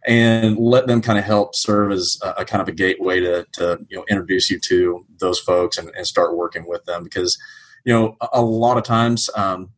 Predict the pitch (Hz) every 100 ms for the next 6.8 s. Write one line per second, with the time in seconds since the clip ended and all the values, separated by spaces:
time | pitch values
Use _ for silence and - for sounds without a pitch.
0 | _ _ _ _ _ _ _ _ - 123
1 | - 131 123 160 180 135 131 143 123 113
2 | 113 110 90 104 110 - 113 101 101 98
3 | 98 101 95 92 - 90 87 87 82 80
4 | 80 78 78 _ _ _ _ _ - 98
5 | 90 87 87 160 165 151 156 131 - -
6 | 127 113 104 104 - 101 95 87